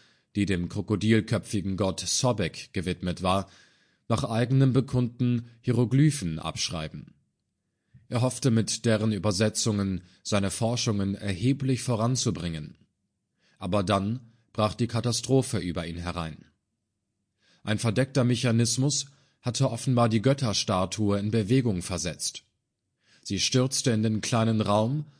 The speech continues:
und löste damit den Einsturz der umstehenden Wände ein.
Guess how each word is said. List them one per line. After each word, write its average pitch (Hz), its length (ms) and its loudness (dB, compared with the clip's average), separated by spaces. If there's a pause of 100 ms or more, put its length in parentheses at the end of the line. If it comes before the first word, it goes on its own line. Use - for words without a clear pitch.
(200)
und 113 160 -2
löste 131 380 4
damit 127 500 2
den 101 200 2
Einsturz 120 760 0
der 104 200 2
umstehenden 110 760 2
Wände 110 360 0
ein. 80 240 -8